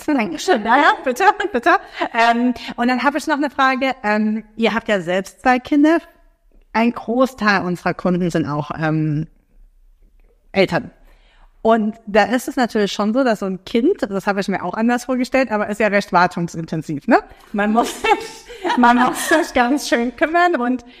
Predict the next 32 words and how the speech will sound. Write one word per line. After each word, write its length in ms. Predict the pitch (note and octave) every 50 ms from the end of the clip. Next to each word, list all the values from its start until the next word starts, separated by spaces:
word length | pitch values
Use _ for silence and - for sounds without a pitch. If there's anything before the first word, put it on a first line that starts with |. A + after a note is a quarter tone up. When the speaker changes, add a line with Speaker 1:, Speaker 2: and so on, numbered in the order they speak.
| - A#3+ -
Speaker 2:
diese 220 | B3 A#3+ A#3+ A#3
Idee 360 | A3 A3 G#3+ G3 A3 B3 C#4+
von, 320 | D#4+ - C4 C4 B3+ B3+ B3+ -
ähm, 480 | A3+ G#3+ G#3 G#3 G#3 G#3 G#3+ G#3 G#3+ G#3 _ _
ich, 200 | - G3 - - -
ich 120 | G3+ F#3 -
erinnere 280 | G#3+ F#3 G#3 A#3 A#3
mich 160 | A3+ A3 -
noch 120 | A#3+ A3 G3+
jetzt, 240 | A3+ G3 - - _ _ _ F#3 D#3+ - _
äh, 120 | G3 G3+ G3 -
äh, 100 | A3 F#3+ - _ _ _ _ _ _ _ _ _
<laughs> 800 | - A4 A#4+ A#4+ B4 - G4 G4 G4+ - - C#5 C5+ B4 G#4 C#4+ -
das 100 | - -
ist 100 | A3+ -
eigentlich 240 | B3 A#3+ A#3 G#3+ -
wirklich 340 | A3+ A3 - - A3+ - -
lustig, 280 | B3+ B3+ - C#4+ B3 -
wie 360 | G4 G#4 G4+ D#4 - A3+ A3
wir 140 | G#3+ A3 G#3
uns 160 | A3 A3 A#3+
das 160 | - A#3 - -
früher 260 | - - A#3 A#3 A3
immer 200 | G#3+ G#3+ G#3 G#3
vorgestellt 600 | - - A3+ A3 A3+ B3 - - B3+ A#3+ B3 A#3+
haben, 320 | A#3+ B3+ B3 B3 B3 B3 A3
wie 100 | A3 G#3
die 140 | G3+ G#3 F#3+
Zweijährigen 880 | - - F#3+ F3+ E3+ F#3+ G#3 A3 A#3 A3+ A#3 A3 A#3+ A#3 A3+ A#3 G#3+
wahrscheinlich 800 | G3+ F#3+ G3+ G3+ - - - - G3 G#3 A3+ A#3+ A#3+ A#3+ B3+ A#3
später 460 | - - - A#3 A3+ A#3 A3+ - B3 A#3
mal 240 | A#3 A3+ A3+ A#3